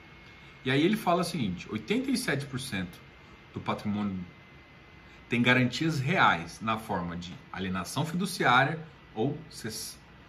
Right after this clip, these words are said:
cessão fiduciária de recebíveis. E fundo de reserva. Tá ok? E, os, e tem treze por cento dessa carteira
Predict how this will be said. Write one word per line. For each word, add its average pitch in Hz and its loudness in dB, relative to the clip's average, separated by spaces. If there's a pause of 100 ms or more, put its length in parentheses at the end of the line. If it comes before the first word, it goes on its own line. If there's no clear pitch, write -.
cessão 107 -4
fiduciária 110 -2
de 110 -6
recebíveis. 113 -6 (1600)
E 156 -4
fundo 214 2
de 180 2
reserva. 127 0 (1900)
Tá 98 -8
ok? 98 -6 (1040)
E, 175 2
os, 226 2 (280)
e 135 0
tem 147 0
treze 220 2
por 139 -2
cento 110 0
dessa - -8
carteira 101 -2